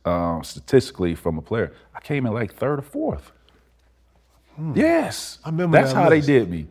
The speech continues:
Speaker 2: Word?
Speaker 1: Yes.
Speaker 2: I mean, we both had some
Speaker 1: Yes.
Speaker 2: decent years that year. I mean,
Speaker 1: Yes.
Speaker 2: yo, that was your first year in Orlando?
Speaker 1: Oh, that was my second or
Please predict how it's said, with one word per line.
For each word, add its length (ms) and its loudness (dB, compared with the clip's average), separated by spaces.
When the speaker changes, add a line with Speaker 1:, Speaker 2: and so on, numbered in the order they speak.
Speaker 2:
Word? 520 -2
Speaker 1:
Yes. 560 0
Speaker 2:
I 80 -6
mean, 160 -2
we 60 -2
both 280 0
had 180 0
some 160 -2
Speaker 1:
Yes. 180 6
Speaker 2:
decent 180 0
years 300 4
that 120 0
year. 240 -4
I 40 -8
mean, 100 -2
Speaker 1:
Yes. 240 4
Speaker 2:
yo, 100 0
that 60 2
was 80 4
your 80 8
first 260 8
year 80 4
in 80 4
Orlando? 680 2
Speaker 1:
Oh, 140 -2
that 120 0
was 220 -2
my 500 -4
second 1120 -12
or 80 -12